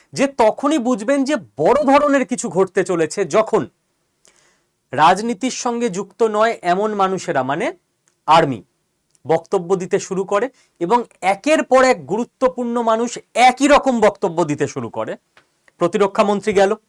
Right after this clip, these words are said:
এবার দেখুন, ভারতবর্ষের আর্মি চিফ, তার বক্তব্য, আর প্রত্যেকটা just লাস্ট দুদিনে ঘটছে।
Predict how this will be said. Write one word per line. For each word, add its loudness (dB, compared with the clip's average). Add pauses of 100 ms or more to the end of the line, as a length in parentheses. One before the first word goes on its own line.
(720)
এবার 4
দেখুন, -10 (1600)
ভারতবর্ষের 2 (420)
আর্মি 2
চিফ, -2 (800)
তার 6
বক্তব্য, 0
আর 2
প্রত্যেকটা -2
just 0
লাস্ট 2
দুদিনে -2
ঘটছে। 0